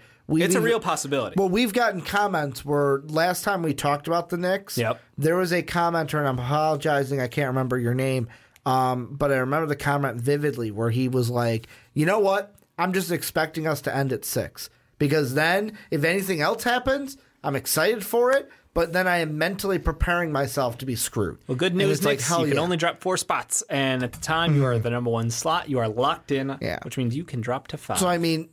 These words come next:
Speaker 1: at this point, might be mentally <laughs> preparing himself for
Speaker 2: For
Speaker 1: the
Speaker 2: five.
Speaker 1: fifth,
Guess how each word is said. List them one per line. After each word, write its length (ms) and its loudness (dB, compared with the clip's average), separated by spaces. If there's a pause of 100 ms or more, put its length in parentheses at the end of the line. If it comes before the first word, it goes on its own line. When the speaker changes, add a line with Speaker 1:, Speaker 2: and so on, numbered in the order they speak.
Speaker 1:
at 220 0
this 180 2
point, 440 0
might 180 0
be 80 2
mentally 380 0
<laughs> 20 -2
preparing 480 2
himself 560 -2 (200)
for 160 0
Speaker 2:
For 40 2
Speaker 1:
the 100 2
Speaker 2:
five. 180 2
Speaker 1:
fifth, 280 0